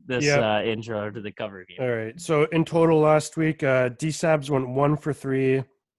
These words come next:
Speaker 2: Uh, Gerbs went three for three. Miami, that he got me there against the Panthers. I had the Panthers, so obviously it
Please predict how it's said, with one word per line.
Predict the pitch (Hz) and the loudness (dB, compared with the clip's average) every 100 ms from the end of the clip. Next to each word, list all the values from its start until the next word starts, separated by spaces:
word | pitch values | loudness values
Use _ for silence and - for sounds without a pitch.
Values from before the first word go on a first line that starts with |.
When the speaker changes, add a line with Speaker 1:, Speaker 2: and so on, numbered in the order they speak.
| _ _ _ - | _ _ _ -8
Speaker 2:
Uh, | 117 113 113 | -4 -2 -4
Gerbs | 113 135 139 135 139 | -4 -2 -2 -4 -4
went | 127 127 - | -2 -2 -6
three | - 165 196 | -2 2 2
for | 190 185 | 2 -4
three. | - 143 147 147 151 _ _ _ | -4 -4 -2 -2 -4 _ _ _
Miami, | 135 135 139 143 147 143 139 139 135 | 0 2 2 2 2 2 0 -2 -6
that | 135 | -8
he | 131 | -8
got | 135 139 139 | -4 -4 -2
me | 135 | -4
there | 123 127 127 | -4 -4 -4
against | 127 120 | -6 -8
the | - | -10
Panthers. | 127 123 123 | -8 -6 -6
I | 120 | -6
had | 120 | -8
the | 120 | -8
Panthers, | 131 120 123 113 | -8 -8 -10 -10
so | 117 | -8
obviously | 113 113 - | -8 -10 -12
it | 113 | -10